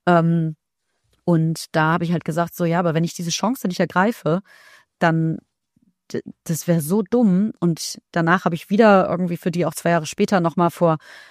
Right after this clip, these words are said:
fünfhundert Leuten auf Englisch einen Vortrag gehalten und eine neue Kamera vorgestellt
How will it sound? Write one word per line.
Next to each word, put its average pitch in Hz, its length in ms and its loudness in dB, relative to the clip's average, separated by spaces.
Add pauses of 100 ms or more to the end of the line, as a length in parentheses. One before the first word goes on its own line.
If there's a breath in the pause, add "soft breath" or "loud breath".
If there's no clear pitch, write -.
(180 loud breath)
fünfhundert 185 520 2
Leuten 180 300 4
auf 135 200 -2
Englisch 208 380 2
einen 175 80 -2
Vortrag 160 420 -2
gehalten 170 360 0
und 156 100 0
eine 160 140 2
neue 160 180 2
Kamera 180 360 -2
vorgestellt 151 720 -2